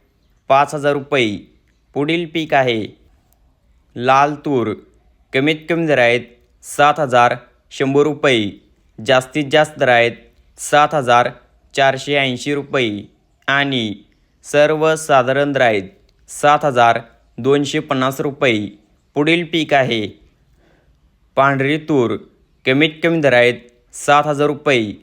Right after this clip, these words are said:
जास्तीत जास्त दर आहेत सात हजार दोनशे रुपये आणि सर्वसाधारण दर आहेत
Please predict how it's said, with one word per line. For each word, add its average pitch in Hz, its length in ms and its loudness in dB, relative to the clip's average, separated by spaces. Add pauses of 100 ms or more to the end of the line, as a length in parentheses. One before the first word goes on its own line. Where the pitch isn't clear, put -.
(480)
जास्तीत 135 540 0
जास्त 156 260 2
दर 139 100 2
आहेत 120 220 4 (380)
सात 143 360 0
हजार 120 340 2 (380)
दोनशे 139 440 -2
रुपये 143 500 0 (440)
आणि 139 480 -2 (440)
सर्वसाधारण 151 1120 2
दर 135 80 0
आहेत 107 260 2